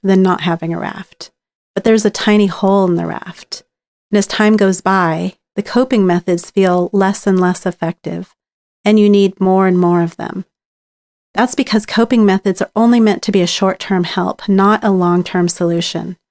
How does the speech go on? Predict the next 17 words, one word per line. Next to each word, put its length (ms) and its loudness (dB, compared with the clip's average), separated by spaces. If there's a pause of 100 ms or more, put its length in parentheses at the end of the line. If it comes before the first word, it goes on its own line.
(480)
The 100 2
raft 360 -2
can't 280 -2
take 280 -2
much 260 -2
weight 320 0
or 120 -4
pressure, 600 -2
and 500 2 (300)
you 140 4
really 360 4
never 420 2
feel 500 0
that 220 -4
safe 340 -4
with 180 -10
it. 380 -14